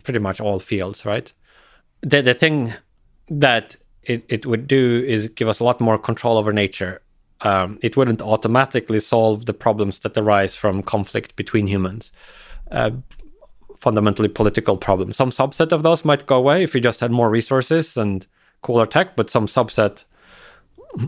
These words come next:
would require, uh,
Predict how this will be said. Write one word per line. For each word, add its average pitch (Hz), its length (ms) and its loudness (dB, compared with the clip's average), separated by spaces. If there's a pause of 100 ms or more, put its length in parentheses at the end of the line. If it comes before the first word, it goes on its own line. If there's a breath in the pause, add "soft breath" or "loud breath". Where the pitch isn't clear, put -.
(240)
would 123 260 2
require, 107 560 2 (880 loud breath)
uh, 104 380 2